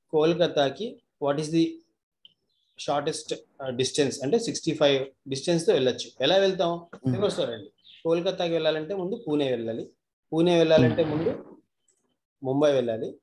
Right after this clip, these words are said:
Speaker 1: ముంబై వెళ్ళాలంటే ముందు న్యూఢిల్లీ వెళ్ళాలి, న్యూఢిల్లీకి ముందు కోల్-, హైదరాబాద్.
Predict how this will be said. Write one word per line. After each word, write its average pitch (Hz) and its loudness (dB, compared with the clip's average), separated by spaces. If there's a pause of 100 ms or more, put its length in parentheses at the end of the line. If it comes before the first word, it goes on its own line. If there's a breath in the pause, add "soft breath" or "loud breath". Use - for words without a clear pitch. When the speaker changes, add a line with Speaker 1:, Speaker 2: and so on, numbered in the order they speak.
(240)
Speaker 1:
ముంబై 160 4
వెళ్ళాలంటే 170 4
ముందు 165 -4 (1120)
న్యూఢిల్లీ 131 -2
వెళ్ళాలి, 110 -4 (360)
న్యూఢిల్లీకి 190 4
ముందు 190 -2 (1000)
కోల్-, 117 -2 (160)
హైదరాబాద్. 101 -6